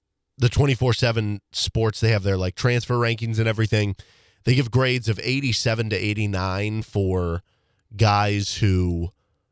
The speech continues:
um, can be immediate impact guys and have N F L prospect ceilings. And both these guys were given eighty-eight grades. And both of those actually rank as the highest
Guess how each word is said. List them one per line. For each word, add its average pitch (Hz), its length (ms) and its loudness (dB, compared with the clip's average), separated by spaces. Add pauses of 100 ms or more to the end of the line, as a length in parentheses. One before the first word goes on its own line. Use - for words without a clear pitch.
(220)
um, 90 460 0 (840)
can 107 220 2
be 110 200 4
immediate 107 540 2
impact 107 560 0
guys 110 680 0
and 110 140 -2
have 98 640 0
N 117 140 0
F 107 180 0
L 98 360 0 (100)
prospect 120 580 -2
ceilings. 170 640 -6 (720)
And 110 260 2
both 110 200 2
these 120 160 -2
guys 113 220 -2
were 101 80 -2
given 95 220 -2
eighty-eight 90 460 0
grades. 87 340 -4
And 110 180 0
both 131 240 4
of 156 120 -2
those 120 240 0
actually 113 360 0
rank 110 540 -2 (800)
as 104 340 2
the 107 220 4
highest 113 760 0